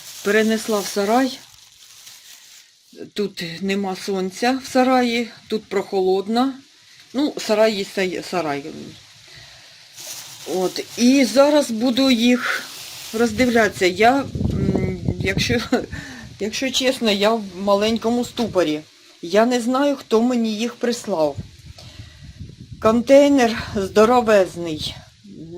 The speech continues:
Ну, це не, не ящик картонний, що на ньому написано, хто відіслав, хто відправник, хто, е, получив. Здоровий контейнер. Ви самі бачили в відео, як мені його розкрили.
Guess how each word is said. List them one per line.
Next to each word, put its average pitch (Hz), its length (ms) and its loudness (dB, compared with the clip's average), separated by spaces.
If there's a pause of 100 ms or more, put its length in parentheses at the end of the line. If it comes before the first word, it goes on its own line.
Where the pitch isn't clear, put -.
(240)
Ну, 190 240 -6
це 208 180 -2
не, 214 340 0
не 214 100 -2
ящик 190 600 0
картонний, 175 760 -4
що - 160 -10
на 180 100 -2
ньому 190 240 -2
написано, 180 560 -2
хто 185 200 -2
відіслав, 190 600 0 (280)
хто - 180 2
відправник, 214 640 0
хто, 208 360 -2 (680)
е, 180 200 -2
получив. 214 640 -2 (1160)
Здоровий 240 500 4
контейнер. 214 760 2
Ви 190 120 -2
самі 233 340 2
бачили 214 480 2
в 185 60 -8
відео, 196 420 -2
як 180 280 0
мені 202 280 0
його 190 200 0
розкрили. 214 680 0